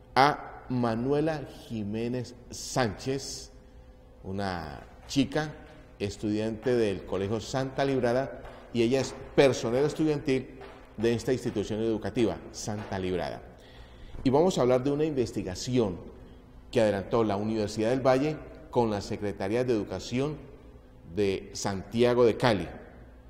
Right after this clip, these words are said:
quienes adelantaron una investigación sobre imaginarios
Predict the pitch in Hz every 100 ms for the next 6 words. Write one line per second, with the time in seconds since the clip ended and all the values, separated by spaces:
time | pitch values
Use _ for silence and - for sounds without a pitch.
0 | - - - - - - - - - -
1 | - - - - - - - - - 151
2 | 156 160 160 156 147 139 131 139 139 -
3 | - - - - - - - 139 135 135
4 | 139 127 120 131 127 107 98 - - -
5 | 135 120 113 - 107 110 135 147 175 165